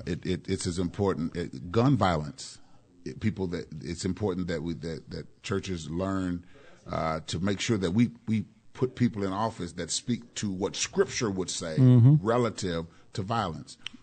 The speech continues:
Speaker 1: I believe in the right to bear arms, but I believe, again, now that's a political view,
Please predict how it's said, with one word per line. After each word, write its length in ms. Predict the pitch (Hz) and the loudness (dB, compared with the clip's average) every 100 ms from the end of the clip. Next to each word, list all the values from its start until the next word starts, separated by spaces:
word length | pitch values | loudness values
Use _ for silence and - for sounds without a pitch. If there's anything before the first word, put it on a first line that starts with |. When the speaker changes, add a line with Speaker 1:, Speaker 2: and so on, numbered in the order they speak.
| - - | -12 4
Speaker 1:
I 120 | 131 | 4
believe 360 | 143 117 113 | 6 4 2
in 100 | 98 | -2
the 80 | 98 | -2
right 220 | 92 92 | -2 -4
to 80 | 92 | -4
bear 200 | 87 95 | -4 -2
arms, 480 | 104 104 73 - - - _ _ - | -2 -4 -8 -14 -20 -20 _ _ -2
but 100 | 95 | 0
I 60 | |
believe, 420 | 92 104 104 98 - | 0 0 0 -2 -4
again, 320 | 98 113 95 | -4 -4 -2
now 80 | 90 | -4
that's 180 | 104 110 | -4 -6
a 60 | |
political 400 | - 117 151 - | -6 -4 -6 -8
view, 240 | 78 78 | -10 -12